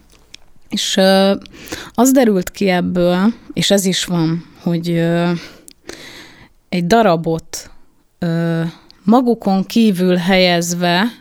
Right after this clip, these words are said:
tudnak, ö, birtokolni a saját hozzáférhetetlen érzéseikből akár. És a, ugye a művész a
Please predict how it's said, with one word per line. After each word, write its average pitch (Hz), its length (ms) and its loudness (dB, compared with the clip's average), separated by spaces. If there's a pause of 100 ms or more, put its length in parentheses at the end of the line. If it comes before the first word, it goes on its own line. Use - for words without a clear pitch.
(220)
tudnak, 180 680 -2
ö, 175 280 0 (640)
birtokolni 190 880 0
a 196 60 2
saját 185 720 0
hozzáférhetetlen 170 1300 -4
érzéseikből 165 1000 0
akár. 160 560 -2 (880)
És - 220 -2
a, 185 360 -4 (120)
ugye 190 240 2
a 180 120 0
művész 285 840 2 (440)
a 170 100 -2